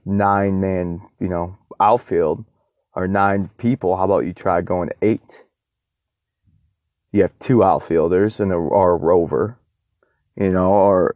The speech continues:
uh, two outfielders and a rover. You can have your three outfielders, or you can have your four infielders. And, you know, there's so many different things you can do with it. It'll add more strategy, and it'll actually,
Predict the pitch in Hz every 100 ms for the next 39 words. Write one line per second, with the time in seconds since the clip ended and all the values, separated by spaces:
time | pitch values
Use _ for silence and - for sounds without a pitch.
0 | - 101 - 135 117 110 110 107 107 113
1 | 110 85 82 92 113 104 92 98 82 -
2 | 98 98 87 90 - 107 123 139 104 92
3 | 95 98 98 95 82 101 - - - -
4 | 101 92 90 98 - 110 117 135 151 -
5 | 87 - 110 110 76 85 - - 139 147
6 | - 175 175 160 147 147 127 113 123 131
7 | 98 95 85 85 131 113 104 64 - _
8 | - _ _ - 104 127 131 127 120 104
9 | - 117 135 110 - 127 131 92 117 127
10 | - 104 92